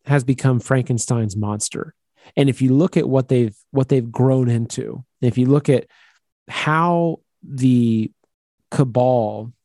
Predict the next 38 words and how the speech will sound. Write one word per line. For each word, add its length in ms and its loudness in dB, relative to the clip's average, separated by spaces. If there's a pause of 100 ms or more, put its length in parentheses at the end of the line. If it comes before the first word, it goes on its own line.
(120)
using 800 0
the 360 -2
American 600 0
corporatocracy, 1080 -2
the 80 0
military 340 0
industrial 300 -2
complex, 640 -2 (400)
you 80 2
know, 80 2
how 220 0
they've 240 2
used 440 0
their 220 2
economic 480 -2
hitman 480 -2
strategy 800 0 (460)
to 360 4
slowly 640 2
take 320 -4
control 580 0
of 120 -4
the 80 2
world, 460 2
like 320 -4
it's 100 -4
a 60 -2
game 200 2
of 80 0
chess, 420 -4
and 140 -2
slowly 380 2
take 280 -2
control 360 0
of 80 -2
all 180 2
these 160 0
countries 640 -4